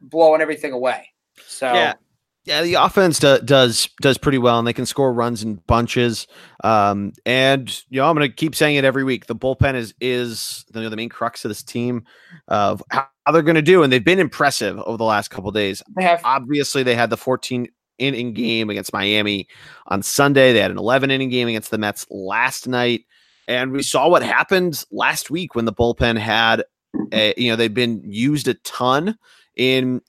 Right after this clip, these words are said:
Speaker 2: Aaron Nola, Aaron Nola's now second most recent start against the Washington Nationals, where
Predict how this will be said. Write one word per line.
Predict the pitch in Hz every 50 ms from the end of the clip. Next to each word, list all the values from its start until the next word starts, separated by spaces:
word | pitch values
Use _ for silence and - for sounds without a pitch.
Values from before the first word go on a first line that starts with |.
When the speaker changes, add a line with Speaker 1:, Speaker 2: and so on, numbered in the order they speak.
| _ -
Speaker 2:
Aaron | 117 131 147 147
Nola, | 151 151 151 147 151 - _ _ _ -
Aaron | 120 139 147 147
Nola's | 147 147 147 147 139 127 - - - - _ _ _ _ _ _ -
now | 117 123 127 139 139
second | 135 - - - - - 160 - - 165 135 98
most | 113 117 110 104 - -
recent | 113 110 101 - - 107 98
start | - - - 104 104 110
against | 117 117 - -
the | 120
Washington | 120 127 135 - - 120 113 131
Nationals, | 135 139 156 180 - - - 101 90 - -
where | 104 101 98 101 -